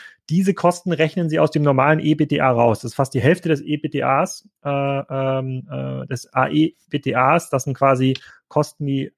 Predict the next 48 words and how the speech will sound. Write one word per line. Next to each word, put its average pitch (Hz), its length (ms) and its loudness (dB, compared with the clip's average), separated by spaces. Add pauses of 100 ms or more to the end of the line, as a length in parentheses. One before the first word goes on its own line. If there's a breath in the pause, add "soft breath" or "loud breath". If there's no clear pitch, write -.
(140)
in 139 80 -4
die 135 100 0
Holding 160 320 2
gehen. 147 340 0 (380 soft breath)
Das 170 280 2
finde 175 340 0
ich 175 340 -2
nicht 180 340 -4
ganz 165 280 0
angemessen, 170 800 0
weil, 151 600 0
äh, 143 420 0
die 139 80 -4
müssen 147 200 -4
ja 156 40 -4
auch - 160 -2
irgendwie 151 220 0
erwirtschaftet 147 560 0
werden. 131 340 0
Und 139 100 -6
es 135 100 -6
ist 131 100 -12
jetzt 143 160 -2
ja 139 100 -2
nun 135 80 -2
mal 135 140 2
keine 135 460 2 (640 loud breath)
Dutzend 151 480 0
Markenholding, 143 760 2
sondern 139 220 -2
es 135 60 -8
ist 131 120 -10
einfach 147 260 -4
ein 139 80 -4
stinknormales 147 580 0
Geschäft 151 380 0
auf, 139 220 -2
äh, 143 160 -4
sozusagen 135 400 -2
in 131 120 -6
zwei, 135 220 0
drei, 131 360 2 (420 loud breath)
ähm, 127 260 2
Regionen. 135 720 4
Da 131 200 4
so 151 60 0
eine 143 120 0
Art 143 320 0